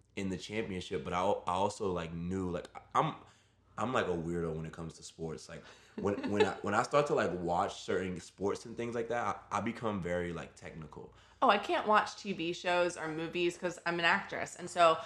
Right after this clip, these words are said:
Speaker 2: I'm looking
Speaker 1: You
Speaker 2: at
Speaker 1: see
Speaker 2: what's their
Speaker 1: everything,
Speaker 2: motivation,
Speaker 1: right.
Speaker 2: what they were not, they're thinking about their next line. This is
Speaker 1: Mm-hmm.
Speaker 2: bad. This moment's incredible. How do I study it? And so that's why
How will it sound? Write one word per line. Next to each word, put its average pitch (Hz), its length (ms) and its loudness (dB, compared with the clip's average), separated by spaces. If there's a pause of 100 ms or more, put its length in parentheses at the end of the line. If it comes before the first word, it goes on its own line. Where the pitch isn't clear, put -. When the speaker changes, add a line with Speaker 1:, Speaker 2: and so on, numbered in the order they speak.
(120)
Speaker 2:
I'm 185 180 4
looking 196 280 2
Speaker 1:
You 180 80 6
Speaker 2:
at 170 120 8
Speaker 1:
see - 140 -2
Speaker 2:
what's 214 140 4
their - 100 6
Speaker 1:
everything, 190 240 8
Speaker 2:
motivation, 175 500 4
Speaker 1:
right. 196 300 6
Speaker 2:
what 180 180 4
they 190 160 4
were 180 220 4
not, 180 340 8
they're 170 160 6
thinking 180 320 -2
about 160 220 2
their 156 100 0
next 143 240 -2
line. 190 480 6
This 180 180 0
is 113 120 -4
Speaker 1:
Mm-hmm. 120 80 -4
Speaker 2:
bad. 160 260 10
This 175 180 -2
moment's 165 320 -2
incredible. 190 560 6
How 180 160 6
do 175 60 6
I 165 140 4
study 165 420 2
it? 156 160 4 (240)
And 185 100 -2
so 190 180 4
that's 202 260 4
why 185 140 4